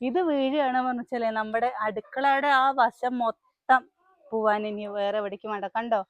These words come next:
ഇത് തെല്ലത്താണേ നിക്കണത്. നമ്മള് എന്താ ഇങ്ങനെ വെട്ടുകയാണ് പറഞ്ഞ വെച്ചാൽ നമ്മുടെ പേരിൽ കേസാവും ട്ടോ.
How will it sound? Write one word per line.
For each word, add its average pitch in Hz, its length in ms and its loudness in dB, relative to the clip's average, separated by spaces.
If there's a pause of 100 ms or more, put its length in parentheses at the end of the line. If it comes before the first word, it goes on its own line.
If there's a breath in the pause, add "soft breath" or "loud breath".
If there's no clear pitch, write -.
(320 soft breath)
ഇത് 240 180 8
തെല്ലത്താണേ 240 1000 4
നിക്കണത്. 233 480 0 (520 soft breath)
നമ്മള് 233 480 4 (280)
എന്താ 220 280 0
ഇങ്ങനെ 226 260 -2 (400 soft breath)
വെട്ടുകയാണ് 240 560 4
പറഞ്ഞ 226 220 0
വെച്ചാൽ 226 200 -4
നമ്മുടെ 214 300 0
പേരിൽ 208 280 -2
കേസാവും 196 520 -4
ട്ടോ. 190 160 -6